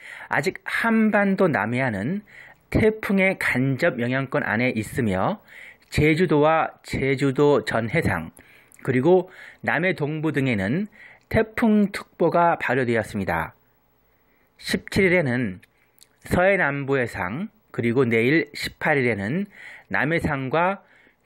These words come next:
동해상 남부까지 태풍특보가 확대될 것으로 보여집니다. 오늘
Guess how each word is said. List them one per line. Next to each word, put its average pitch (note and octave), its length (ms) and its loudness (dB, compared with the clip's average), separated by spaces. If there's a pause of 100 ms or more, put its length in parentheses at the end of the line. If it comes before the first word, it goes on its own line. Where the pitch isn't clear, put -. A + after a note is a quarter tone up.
동해상 D#3+ 640 0
남부까지 A2+ 880 -2 (380)
태풍특보가 D3+ 1300 -4 (120)
확대될 D3 560 -2
것으로 B2+ 300 -2
보여집니다. G2+ 720 -4 (1000)
오늘 G3 460 2